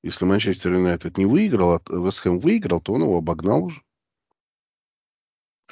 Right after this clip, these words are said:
Так что я не знаю, хочет ли Дэвид Мойс там реально по-, побороться за Лигу Чемпионов.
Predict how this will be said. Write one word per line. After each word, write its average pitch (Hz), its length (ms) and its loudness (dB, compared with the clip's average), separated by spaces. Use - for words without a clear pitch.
Так 98 160 -2
что 95 760 4
я 98 220 4
не 101 80 6
знаю, 101 240 4
хочет - 400 -4
ли 87 60 -6
Дэвид 87 320 -2
Мойс 87 280 -6
там 85 580 -14
реально 87 380 2
по-, - 160 -14
побороться 90 480 -4
за 85 120 -6
Лигу 85 220 -6
Чемпионов. 170 680 -6